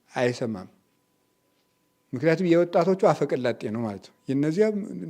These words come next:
ንግግራቸው ወልደፍደፍ ስለሚል እንቅልፉን ይተኛል ሰው። እኔም እንደዚያው ደግሞ የምረሳበት ጊዜ አለ፣ ተመስገን። ስለዚህ አሁን የምነግራችሁ ምንድን ነው? መጨረሻ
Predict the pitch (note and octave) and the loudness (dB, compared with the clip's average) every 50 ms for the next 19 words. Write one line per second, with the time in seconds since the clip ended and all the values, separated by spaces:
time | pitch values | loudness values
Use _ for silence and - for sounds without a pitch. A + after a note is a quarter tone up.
0 | D#3+ - F3 E3+ D#3 D#3 D3+ - E3+ E3+ D#3+ D#3+ - F3 D#3+ D3+ C#3+ D3 C#3 - | -10 -10 -10 -10 -10 -10 -6 -2 -2 0 0 0 0 0 0 0 -2 -4 -6 -6
1 | D3+ C#3+ - - E3 D#3 D3+ D#3 F3 F#3 G#3 - - - - - - - F#3 F#3 | -8 -8 -10 -10 -10 -8 -8 -8 -10 -12 -14 -16 -20 -20 -20 -12 -4 -2 -2 0
2 | - G#3 D#3 - - D3 C#3 C3+ - B2 A2 A2+ G#2 G2 F#2 - - _ _ _ | 0 -2 -2 -2 -2 -4 -2 -2 -2 -4 -4 -6 -8 -10 -12 -16 -20 _ _ _
3 | _ _ _ _ _ _ _ _ - - - - _ - A#3 G3+ A3 B3+ C4+ B3+ | _ _ _ _ _ _ _ _ -20 -20 -20 -16 _ 10 10 12 12 10 6 2
4 | A3+ A#3 A3+ A3 A#3+ B3 A3+ G#3 G#3 B3+ B3+ A#3+ A3+ A3 G#3 A3+ G3+ E3 C#3+ B2+ | 2 2 4 4 4 4 4 6 8 8 8 8 6 4 2 0 0 0 0 -2
5 | B2 - - B2+ A2+ A#2 A2+ G2+ G#2+ A2 B2+ D3+ C#3 A2 F2+ E2+ F#2 - - B2+ | -4 -4 -6 -8 -8 -6 -8 -10 -8 -2 0 0 0 0 -2 -6 -12 -12 -10 -8
6 | A2+ G#2 G2+ - - - F#2+ F#2+ G2 _ _ _ _ _ _ _ _ _ _ _ | -8 -8 -8 -10 -14 -18 -18 -20 -20 _ _ _ _ _ _ _ _ _ _ _
7 | _ _ _ _ _ _ _ _ _ _ - - D3 D#3 D#3+ F#3 F3+ F#3 G3 G3+ | _ _ _ _ _ _ _ _ _ _ -2 -2 0 4 6 6 6 6 6 4
8 | G3 F3+ F3 F#3 G3 G3+ G3 F#3+ G#3 G3 F#3+ - - G#3+ A3 G#3+ A3 A3+ A#3+ C4+ | 4 4 4 4 6 6 6 6 6 4 4 2 0 0 2 2 2 0 0 -2
9 | D4 - - - _ _ _ _ _ _ _ _ _ _ _ _ _ _ _ _ | -2 -4 -8 -16 _ _ _ _ _ _ _ _ _ _ _ _ _ _ _ _
10 | _ _ - G#3 B3 D#4 C#4+ D#4+ D#4+ - - C#4+ G#3+ | _ _ 2 4 4 4 4 2 0 2 2 2 4